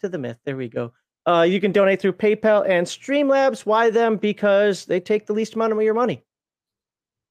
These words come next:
I mean, if you wanna give thirty percent to YouTube or fifty percent to Twitch, you can do it.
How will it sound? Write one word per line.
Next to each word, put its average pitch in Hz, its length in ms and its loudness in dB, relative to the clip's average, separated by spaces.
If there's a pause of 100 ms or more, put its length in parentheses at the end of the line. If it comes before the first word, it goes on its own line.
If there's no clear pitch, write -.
(140)
I 160 60 -4
mean, 185 100 0
if 185 120 -4
you 202 100 2
wanna 214 220 2
give 180 240 0
thirty 196 280 -2
percent 185 420 -6
to 185 100 -8
YouTube 190 500 -6
or 151 100 0
fifty - 280 -4
percent - 260 -6
to - 80 -18
Twitch, 208 280 -8
you 214 100 -8
can 269 140 -14
do 190 120 -6
it. - 80 -10